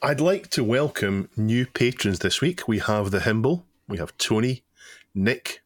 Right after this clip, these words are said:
Jason, Derek, and Paul. And also a thanks to James for a big increase to his pledge. So thank you very much. It, it makes a difference that helps us contribute towards the cost of, uh, equipment and so on. So thank you very much for doing that.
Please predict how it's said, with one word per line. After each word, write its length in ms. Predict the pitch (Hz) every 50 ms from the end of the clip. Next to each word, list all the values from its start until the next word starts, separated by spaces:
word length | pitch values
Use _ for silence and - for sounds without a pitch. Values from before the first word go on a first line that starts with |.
| _ _ _ _ _ _ _ _ _
Jason, 560 | - 120 120 127 120 - - 87 78 80 85 - _ _ _ _ -
Derek, 480 | - 95 92 92 92 - - - - _ _ - - -
and 240 | 95 95 98 90 -
Paul. 460 | - 107 98 92 87 80 73 73 - - - - - - -
And 160 | - 110 110
also 380 | 113 120 131 127 - - 107 92
a 40 | 92
thanks 400 | - - 98 98 98 - - -
to 200 | - - 107 92
James 480 | 85 - 110 104 104 104 95 90 85 -
for 160 | - - 90
a 80 | 85 85
big 260 | 87 - 107 101 95
increase 380 | 92 92 92 - - 90 -
to 140 | - - 90
his 80 | 85 -
pledge. 320 | - - 95 87 85 -
So 100 | - 90
thank 300 | - - 117 120 110 -
you 60 | 98
very 180 | 92 87 87 85
much. 320 | 85 90 - - - - - - - - - - -
It, 280 | - - - - 76 85
it 40 | 113
makes 180 | 113 107 -
a 60 | 92
difference 460 | 87 101 - - - 110 104 95 - -
that 180 | 92 82 -
helps 260 | - - 80 - -
us 100 | 90 -
contribute 500 | - - 92 - - 98 92 95 85 -
towards 260 | - 92 87 90 87 -
the 80 | 87
cost 380 | - - - 98 98 - - -
of, 120 | 82 -
uh, 60 | 90 87 - - - - - - - -
equipment 540 | 104 104 139 - - - - 117 113 110 98
and 80 | 107 -
so 140 | - 110
on. 80 | 104 98
So 100 | - 98
thank 300 | - - 127 117 117 -
you 80 | 110 90
very 300 | 101 110 107 104 98 87
much 260 | 85 98 - - -
for 80 | -
doing 240 | 85 87 90 92 98
that. 200 | 101 104 113 -